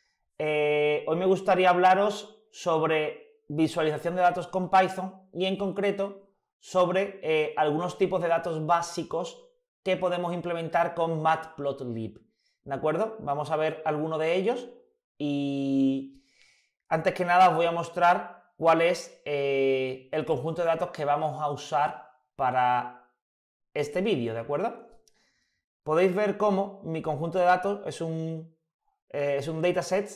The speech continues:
que contiene características de las casas, ¿vale? Contiene el precio, el número de habitaciones, el número de baños y una serie de características.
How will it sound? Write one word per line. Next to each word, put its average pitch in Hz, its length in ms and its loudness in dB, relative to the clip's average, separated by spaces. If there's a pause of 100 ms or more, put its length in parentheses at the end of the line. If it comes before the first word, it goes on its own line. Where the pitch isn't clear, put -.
(880)
que 190 140 2
contiene 196 500 0
características 185 1200 2
de 143 180 -2
las 151 160 2
casas, 110 540 -10
¿vale? 170 300 0 (520)
Contiene 170 580 -6
el 131 200 -4
precio, 175 560 0
el 135 120 -2
número 139 240 -4
de 139 60 0
habitaciones, 147 720 -6
el 127 120 -6
número 135 220 -4
de 147 120 -4
baños 135 580 -4
y 139 80 -12
una 139 120 -8
serie 135 240 -4
de 135 80 -2
características. 120 880 -10